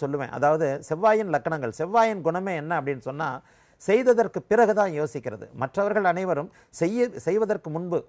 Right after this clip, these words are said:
ஒரு செயலை செய்வதற்கு முன்பு இந்த செயலால் என்ன இருக்கிறது, இந்த செயலால் நன்மை தீமை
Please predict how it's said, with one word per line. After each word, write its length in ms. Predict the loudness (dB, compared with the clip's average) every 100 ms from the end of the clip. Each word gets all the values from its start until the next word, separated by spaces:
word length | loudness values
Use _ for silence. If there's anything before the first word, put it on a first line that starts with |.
| -4
ஒரு 100 | -4 -4
செயலை 260 | -4 -4 -4
செய்வதற்கு 420 | -6 -4 -6 -6 -8
முன்பு 260 | -8 -4 -2 -4 _ _ -6
இந்த 120 | -4 0
செயலால் 380 | 2 4 4 4 0
என்ன 140 | 0 -2
இருக்கிறது, 360 | -2 -4 -2 -4 -2
இந்த 120 | -4 0
செயலால் 320 | 2 2 0
நன்மை 200 | -4 -6
தீமை 180 | -4 -2